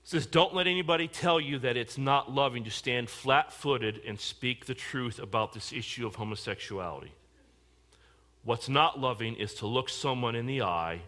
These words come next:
when God says they are in jeopardy of an eternity in hell and merely wink and nod at their sin because you're afraid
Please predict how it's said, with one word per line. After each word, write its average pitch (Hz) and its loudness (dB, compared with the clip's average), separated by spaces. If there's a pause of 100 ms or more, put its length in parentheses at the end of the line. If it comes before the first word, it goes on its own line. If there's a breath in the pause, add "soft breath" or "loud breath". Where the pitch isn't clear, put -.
when 98 -10
God 98 0
says 101 -4
they 101 -2
are 90 0
in 87 -8
jeopardy 120 -2
of 113 -4
an 120 -10
eternity 120 -8
in 123 -6
hell 76 -8 (1040 loud breath)
and 107 0
merely 101 0
wink 113 -2 (280)
and 104 -4
nod 101 2
at 87 -6
their 92 -8
sin 73 -6 (600 soft breath)
because 101 -6
you're 95 -2
afraid 104 -4